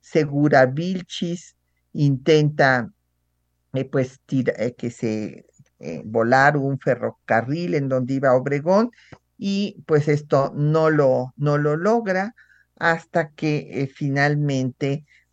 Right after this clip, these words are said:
pues, José de León Toral, cuando estaba Obregón,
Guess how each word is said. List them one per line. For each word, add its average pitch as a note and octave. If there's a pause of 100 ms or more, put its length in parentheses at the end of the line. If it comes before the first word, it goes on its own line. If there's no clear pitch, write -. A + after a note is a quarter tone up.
pues, -
José C3
de C3+
León B2
Toral, B2 (360)
cuando A#2+
estaba B2 (160)
Obregón, B2+